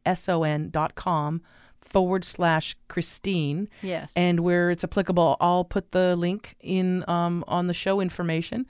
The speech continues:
Speaker 2: Okay.
Speaker 1: so people can go directly to that
Speaker 2: Yeah.
Speaker 1: as well. So, um, again, you know, if, if people are interested, it's, um,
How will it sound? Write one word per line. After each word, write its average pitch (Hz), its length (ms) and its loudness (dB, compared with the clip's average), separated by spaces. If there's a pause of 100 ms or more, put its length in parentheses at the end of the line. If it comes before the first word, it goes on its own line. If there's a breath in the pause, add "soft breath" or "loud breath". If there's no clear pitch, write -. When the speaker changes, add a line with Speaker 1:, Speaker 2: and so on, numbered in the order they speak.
Speaker 2:
Okay. 190 200 -2
Speaker 1:
so 190 40 4
people 185 300 -2
can 175 180 -4
go 170 240 4
directly 165 440 -2
to 165 180 -4
that 196 340 2
Speaker 2:
Yeah. 170 400 -2
Speaker 1:
as 175 140 -2
well. 196 240 4
So, 180 340 0 (160)
um, 175 440 0 (280 loud breath)
again, 175 420 0
you - 80 -4
know, 170 120 0
if, - 160 -10
if - 340 -6
people 175 320 -6
are 160 100 0
interested, 170 600 -4
it's, - 360 -4
um, 156 380 0